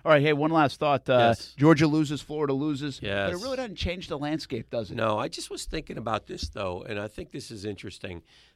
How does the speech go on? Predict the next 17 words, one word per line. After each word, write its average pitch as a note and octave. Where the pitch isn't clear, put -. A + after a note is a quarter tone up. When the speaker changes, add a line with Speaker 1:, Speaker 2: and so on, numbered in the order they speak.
Speaker 2:
There D3
are -
a B2
lot C#3
of B2+
weird A#2+
scenarios G#2+
in F#2+
the F#2
S F2+
E G#2
C, F#2
and G2+
I'm A#2
wondering B2
this, G#2+
not B2